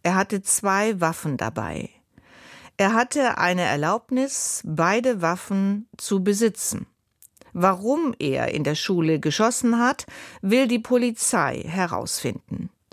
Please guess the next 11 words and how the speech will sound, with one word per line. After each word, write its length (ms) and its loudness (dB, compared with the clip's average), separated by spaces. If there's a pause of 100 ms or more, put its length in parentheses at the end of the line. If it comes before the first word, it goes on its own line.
(140)
Es 200 0
kann 240 2
sein, 500 2 (360)
dass 380 2
er 240 0
in 80 0
der 120 -4
Schule 680 2
gemobbt 580 2
worden 360 -2
ist. 480 -10